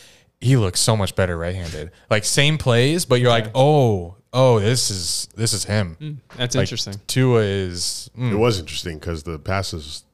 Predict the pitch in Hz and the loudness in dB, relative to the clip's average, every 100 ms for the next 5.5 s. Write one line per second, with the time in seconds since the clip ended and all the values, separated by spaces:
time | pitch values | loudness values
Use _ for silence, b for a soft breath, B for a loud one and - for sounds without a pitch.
0 | _ 78 73 - 107 82 73 69 85 80 | _ -12 -8 -2 -2 -2 -6 -10 -10 -10
1 | 71 - _ - 92 101 - - 107 95 | -12 -18 _ -6 -4 -4 -6 -12 -4 0
2 | 104 113 87 82 117 120 123 135 92 107 | 2 2 0 0 2 2 2 2 2 0
3 | 95 92 95 90 85 80 117 113 101 104 | 0 -2 -2 -2 -4 -6 -4 0 0 2
4 | 110 113 104 101 110 107 - - 110 101 | 0 0 -4 -2 0 0 -2 -4 -4 -4
5 | - 101 95 95 | -6 -8 -8 -10